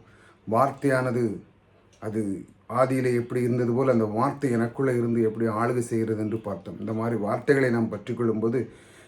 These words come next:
தேவனுடைய அந்த பூரண அன்பினால் நம்முடைய இருதயம் பலப்பெற்று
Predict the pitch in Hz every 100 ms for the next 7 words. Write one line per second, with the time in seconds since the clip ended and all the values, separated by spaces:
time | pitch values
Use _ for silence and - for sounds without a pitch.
0 | - 101 110 143 143 135 123 120 113 98
1 | 92 - - - _ - _ - - 123
2 | 123 120 113 101 - 131 143 151 151 139
3 | 117 123 135 135 131 113 113 110 117 127
4 | 135 120 98 110 117 120 117 139 113